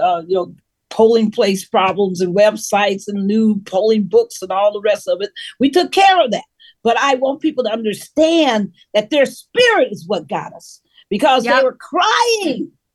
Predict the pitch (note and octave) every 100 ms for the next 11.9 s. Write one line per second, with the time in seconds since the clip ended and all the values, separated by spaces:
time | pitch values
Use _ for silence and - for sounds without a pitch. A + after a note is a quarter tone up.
0 | _ - F#4 G#4 A4+ G#4+ E4 B3 B3 G#3
1 | G3 F3+ E3+ E3+ D#3+ D#3+ - - C4+ -
2 | - C3+ - - _ _ - - A#3+ D#4+
3 | E4+ B3+ - C#4 B3+ - D4 D4+ D4 A#3+
4 | - C4 B3+ G#3+ D#3+ G#3+ B3+ C#4+ D4 C4+
5 | E4 C#4 C4+ B3+ A#3+ C4 C#4 A#3 B3+ C#4
6 | C#4 - D4+ - - - A3+ B3+ C4+ -
7 | B3+ _ A#3+ D4+ D#4 - - - - -
8 | - - A3+ - C4 C4+ C4 B3+ B3 C4
9 | B3 A3 G3 C4 D4+ E4 - - - -
10 | - B3 A#3 G#3+ A3 A#3+ A#3+ G3 G3 F3
11 | B3 C#4 C#4 A#3 A3 C4+ D4 C#4 F4+